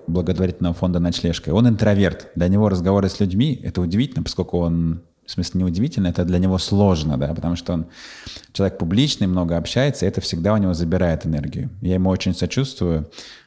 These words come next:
а, а я, наоборот, очень люблю общаться, и мне это даёт. <laughs> И нам бы с ним поменяться, но никак. Да, и самый последний вопрос у меня.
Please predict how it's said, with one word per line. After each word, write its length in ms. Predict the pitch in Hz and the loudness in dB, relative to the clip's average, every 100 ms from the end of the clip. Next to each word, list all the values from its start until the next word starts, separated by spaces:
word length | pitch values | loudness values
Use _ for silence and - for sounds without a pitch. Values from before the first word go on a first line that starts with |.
| - | -10
а, 340 | 78 78 78 - | -4 -2 -2 -2
а 120 | 82 | 0
я, 100 | 90 | 2
наоборот, 280 | 87 82 82 | 2 0 -2
очень 200 | 80 82 | -2 -2
люблю 240 | 80 80 | 0 2
общаться, 400 | 82 - 95 - | 0 0 -2 0
и 40 | 78 | 0
мне 100 | 85 | 0
это 120 | 85 | 2
даёт. 560 | 80 92 92 104 - - - 127 - - 285 - | 2 4 6 4 2 -2 0 0 2 0 -2 -4
<laughs> 580 | 120 - - 190 185 - | -6 -8 -6 -2 -2 -2
И 40 | |
нам 180 | 90 80 | -2 -2
бы 60 | 80 | -2
с 80 | |
ним 140 | 98 87 | -2 0
поменяться, 480 | 90 87 95 98 82 | 0 0 0 0 -2
но 100 | 80 | 0
никак. 500 | 85 80 71 - - - - - - | 0 -2 -4 -6 -16 -14 -14 -12 -4
Да, 120 | 95 | -2
и 120 | - 98 | 0 0
самый 260 | 135 131 | 0 0
последний 360 | 113 110 123 107 | 0 0 0 2
вопрос 420 | 104 - 175 - | 2 2 0 0
у 40 | 120 | 0
меня. 240 | 107 101 | 0 0